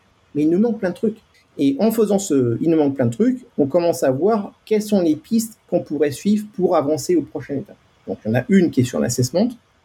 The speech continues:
mais l'assessment veut dire qu'il faut qu'on fasse une mesure. On n'a pas de théorie de la mesure de la sécurité. Hein, donc, euh, chacun a son score de sécurité, son cor-, score de risque. On n'a pas de...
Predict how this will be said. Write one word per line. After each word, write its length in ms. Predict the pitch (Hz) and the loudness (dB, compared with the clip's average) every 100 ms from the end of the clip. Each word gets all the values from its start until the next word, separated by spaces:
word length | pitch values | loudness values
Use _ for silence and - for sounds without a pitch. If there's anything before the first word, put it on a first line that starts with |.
| _ | _
mais 60 | 123 | -2
l'assessment 520 | 135 160 160 - 175 | 0 0 -2 0 0
veut 220 | 131 131 | 0 0
dire 320 | 131 139 135 101 - _ _ | 0 0 0 -2 -12 _ _
qu'il 120 | - | -12
faut 140 | - 127 | -4 -4
qu'on 100 | 127 | -4
fasse 200 | 123 127 | -4 0
une 100 | 127 | 2
mesure. 380 | 135 208 233 - _ _ _ - | 2 2 0 -4 _ _ _ -8
On 80 | 107 | -4
n'a 120 | 123 | -2
pas 200 | 123 196 | 0 -2
de 100 | 190 | 0
théorie 300 | 170 151 165 | 0 0 0
de 80 | 127 | 2
la 80 | 131 | 2
mesure 280 | 127 127 | 2 2
de 40 | 131 | 0
la 60 | |
sécurité. 580 | 127 120 - 120 160 277 - _ _ - | -2 -8 -4 0 2 0 -2 _ _ -16
Hein, 60 | - | -12
donc, 140 | 117 - | -10 -12
euh, 160 | 110 113 | -14 -14
chacun 440 | - 139 - 160 143 | -6 -6 0 2 2
a 40 | |
son 200 | 127 131 | 0 -4
score 280 | - 147 135 | -2 0 0
de 60 | |
sécurité, 720 | 110 117 - 120 117 143 147 139 | 0 -6 -4 -2 0 2 2 0
son 140 | 120 | -2
cor-, 200 | 139 120 | -4 -8
score 220 | - 127 | -2 0
de 100 | 117 | 2
risque. 240 | 123 196 - | 2 0 -2
On 40 | |
n'a 120 | 107 107 | -8 -2
pas 180 | 160 | 0
de... 200 | 135 120 | 2 0